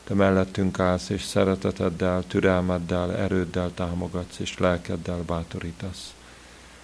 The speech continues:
Kérünk, vezess bennünket, áldj meg mindnyájunkat, Urunk, áldjad meg Csillát és Józsit is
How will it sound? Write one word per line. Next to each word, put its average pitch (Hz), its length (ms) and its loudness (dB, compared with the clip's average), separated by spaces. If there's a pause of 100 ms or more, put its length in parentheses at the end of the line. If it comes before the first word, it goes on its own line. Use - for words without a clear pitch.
(200)
Kérünk, 95 240 6
vezess 87 380 2
bennünket, 85 680 -2
áldj 92 260 2
meg 92 220 -2
mindnyájunkat, 98 840 0
Urunk, 92 420 -2
áldjad 92 300 2
meg 90 260 -4 (720)
Csillát 101 460 4
és 104 220 0
Józsit 98 420 2
is - 340 -2